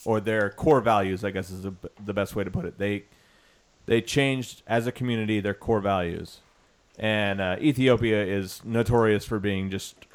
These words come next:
horribly impoverished. They never get on their feet. I mean, it's just a bad area to live. But this one community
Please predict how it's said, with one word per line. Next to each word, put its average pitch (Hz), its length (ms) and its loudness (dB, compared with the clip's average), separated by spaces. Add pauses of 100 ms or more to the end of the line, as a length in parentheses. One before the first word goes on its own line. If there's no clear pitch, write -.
(200)
horribly 110 600 2
impoverished. 95 720 -2 (1080)
They 123 120 2
never 120 240 4
get 104 140 2
on 98 140 2
their 95 80 -4
feet. 92 360 -6 (200)
I 110 60 -4
mean, 92 380 -4 (880)
it's 110 220 -4
just 113 200 -6
a 101 120 -2 (400)
bad 104 320 2
area 98 240 0
to 90 100 -6
live. 90 320 -6 (920)
But 120 400 4 (120)
this 110 440 -2
one 113 460 0
community 110 680 0